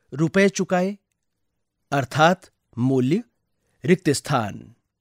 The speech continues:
क्रम दो, सब्जी का नाम, प्याज,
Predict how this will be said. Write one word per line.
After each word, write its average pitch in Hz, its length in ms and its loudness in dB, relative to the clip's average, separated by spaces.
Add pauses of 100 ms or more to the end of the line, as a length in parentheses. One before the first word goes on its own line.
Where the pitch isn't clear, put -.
(320)
क्रम 208 380 4
दो, 123 440 -4 (760)
सब्जी 202 460 4
का 143 140 2
नाम, 139 360 -6 (520)
प्याज, 139 480 -4